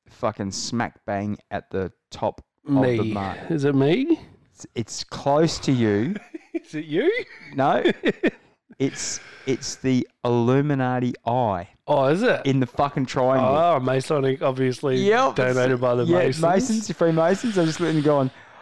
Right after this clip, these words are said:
Speaker 1: "Holy <laughs> shit."
Speaker 2: Do you think
Speaker 1: E-,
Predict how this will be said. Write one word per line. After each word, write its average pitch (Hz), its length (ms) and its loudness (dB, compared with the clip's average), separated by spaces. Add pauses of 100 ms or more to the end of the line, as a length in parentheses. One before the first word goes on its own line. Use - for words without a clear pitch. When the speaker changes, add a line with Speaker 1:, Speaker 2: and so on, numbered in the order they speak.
(140)
Speaker 1:
"Holy 165 580 2
<laughs> - 0 -
shit." - 1120 -2 (220)
Speaker 2:
Do 165 100 -2
you 170 100 0
think 202 260 0
Speaker 1:
E-, 165 160 4